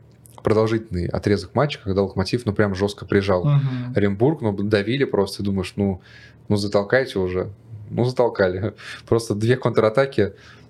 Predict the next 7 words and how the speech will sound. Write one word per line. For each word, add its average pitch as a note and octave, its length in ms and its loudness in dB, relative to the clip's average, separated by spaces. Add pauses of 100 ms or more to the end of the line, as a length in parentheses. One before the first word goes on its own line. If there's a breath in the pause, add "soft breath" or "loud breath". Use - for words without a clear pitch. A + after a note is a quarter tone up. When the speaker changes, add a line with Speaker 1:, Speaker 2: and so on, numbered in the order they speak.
(200)
Speaker 1:
и A2 140 2
до G#2+ 100 0
свидания. F#2+ 380 0
Speaker 2:
Невероятный C3+ 500 2
гол B2 140 -4
Башича. C3+ 500 -2 (100)
Speaker 1:
Э, F#2 420 -2